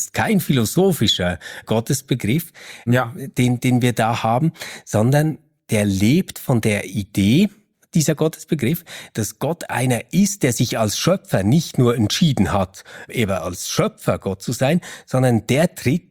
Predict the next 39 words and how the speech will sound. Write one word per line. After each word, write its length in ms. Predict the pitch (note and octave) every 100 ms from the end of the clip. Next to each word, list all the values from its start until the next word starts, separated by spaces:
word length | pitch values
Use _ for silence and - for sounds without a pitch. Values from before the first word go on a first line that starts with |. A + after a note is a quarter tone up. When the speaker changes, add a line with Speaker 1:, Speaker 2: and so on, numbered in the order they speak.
| A2+
Speaker 1:
dann 260 | B2+ D#3+
mit 240 | G#2+ G2+ G2
Menschen 580 | F2+ F2+ C#3+ - -
in 280 | F#3+ C3+ D3+
einen 300 | C#3 D#3 E3
Bund. 420 | C#3 F#3 G2 - _ -
Der, 200 | A2 G2
Speaker 2:
Mhm. 40 | G2 - -
Speaker 1:
der 120 | - G#2
schließt 480 | - C3+ E3+ -
einen 280 | C3 C3 A#2+
Bund. 340 | B2 C3 F2+ - - - -
Und 160 | G#2+ G2
dieser 220 | C3+ G#2+
Bund 580 | - A#2+ D3+ A#3+ A#3+ - - - -
ist 360 | C3+ - - - _
eigentlich 800 | - G#2 C#3+ E3+ C#3+ D#3+ - - _
der 160 | - D#2+
Grund 720 | - G2 A2 D3+ A3 A3+ - - -
für 300 | _ - A#2
die 180 | G2+ G2
ganze 480 | - C3 F#3 F#3 G3
Geschichte, 560 | D#3+ C3+ F3 F#3 - D3+
die 140 | C#3
jetzt 200 | A#2+ -
losgeht 640 | A2 C3+ F3+ - A2+ F3+ E3
und 140 | A#2
für 220 | - G#2+
das, 400 | F#2+ G#2+ D3 -
wie 60 | E3
sich 280 | B2+ - -
Gott 380 | G#2 C#3 - - - _
den 160 | A#2 G#2
Menschen 640 | G2 F#2+ C3 - F#3+ F#3+ - _ -
und 160 | A2+
immer 240 | A#2+ A2+ G2+
wie 100 | G2
mehr 320 | F#2 G2 A2
Menschen, 640 | C#3 D3+ F#3 - - G3+